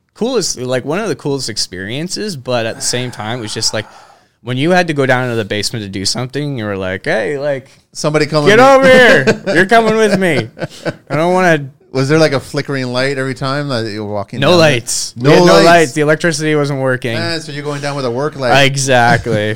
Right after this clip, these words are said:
Speaker 2: <laughs>
Speaker 1: Yeah, it was freaky. And then, um, it was actually really tough, that project, because, um, I'm from more southern area of Canada, so it's a different type of cold than it is up here in Toronto.
Speaker 2: It is.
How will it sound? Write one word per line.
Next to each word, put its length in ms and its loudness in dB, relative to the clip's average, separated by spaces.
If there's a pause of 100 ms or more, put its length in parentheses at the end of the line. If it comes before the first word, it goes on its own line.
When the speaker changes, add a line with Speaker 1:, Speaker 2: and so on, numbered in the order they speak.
(100)
Speaker 2:
<laughs> 100 -20
Speaker 1:
Yeah, 280 -2
it 100 -2
was 420 -4
freaky. 540 -10
And 200 -8
then, 240 -6
um, 520 -8 (380)
it 80 -12
was 140 -8
actually 300 -6
really 180 -4
tough, 520 -10
that 240 -8
project, 500 -10
because, 580 -10
um, 520 -12 (380)
I'm 200 -6
from 520 -4
more 220 -6
southern 380 -4
area 280 -4
of 80 -12
Canada, 540 -4
so 480 -6
it's 160 -12
a 20 -14
different 320 -10
type 160 -10
of 80 -14
cold 300 -8
than 100 -8
it 160 -10
is 100 -10
up 160 -10
here 120 -12
in 80 -12
Toronto. 560 -10
Speaker 2:
It 80 -16
is. 260 -18